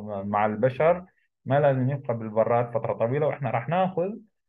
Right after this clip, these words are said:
آه، المحاضرة الجاية أو اللي بعدها شيء اسمه، آه، شلون إحنا ندير ال-، يعني مخزون الغذاء في البرادات، يعني لما نبدأ بإيش ونأجل إيش. فهذا ناخذها إن شاء الله المحاضرة الجاية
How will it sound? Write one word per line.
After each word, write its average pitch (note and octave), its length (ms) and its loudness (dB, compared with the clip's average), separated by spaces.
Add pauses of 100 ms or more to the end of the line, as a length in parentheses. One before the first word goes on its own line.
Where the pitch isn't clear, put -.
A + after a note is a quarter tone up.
(360)
آه، A#2 260 6
المحاضرة A#2 560 0
الجاية A#2+ 380 2
أو A2+ 60 -2
اللي A2 120 -6
بعدها A#2+ 300 -4
شيء B2+ 300 -6
اسمه، B2+ 520 0 (140)
آه، A2 140 2
شلون C3 340 -2
إحنا A#2+ 180 -2
ندير A#2+ 380 2
ال-، G#2+ 200 -6 (540)
يعني G2+ 480 -2 (640)
مخزون A2+ 460 -2
الغذاء A#2+ 340 2
في - 80 -8
البرادات، G2+ 680 0
يعني G2 280 -6
لما G2 720 -6 (180)
نبدأ B2 360 2
بإيش B2 440 -2 (460)
ونأجل A2 540 -4
إيش. F#2 280 -4
فهذا A#2+ 300 2
ناخذها A2+ 360 2
إن G#2+ 100 -4
شاء G#2+ 140 0
الله G#2+ 120 -2
المحاضرة G#2 360 -2
الجاية A2 280 2